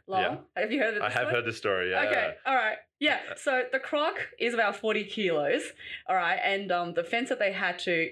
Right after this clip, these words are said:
Speaker 1: push the croc over was two point four meters hi-, in, high in the middle of the night.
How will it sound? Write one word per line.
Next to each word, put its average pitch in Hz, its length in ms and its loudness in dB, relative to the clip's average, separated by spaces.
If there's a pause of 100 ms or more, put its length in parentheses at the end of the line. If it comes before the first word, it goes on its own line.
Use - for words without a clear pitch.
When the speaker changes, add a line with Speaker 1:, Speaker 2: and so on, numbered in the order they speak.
Speaker 1:
push 196 220 0
the 175 80 0
croc 170 300 -2
over 175 300 2
was 147 220 -2
two - 200 0
point 165 260 -2
four 175 260 0
meters 143 460 0
hi-, - 400 -4
in, 160 220 2
high 185 540 0 (460)
in 196 80 -2
the 190 60 0
middle 185 140 4
of 170 60 0
the 165 80 -4
night. 233 400 0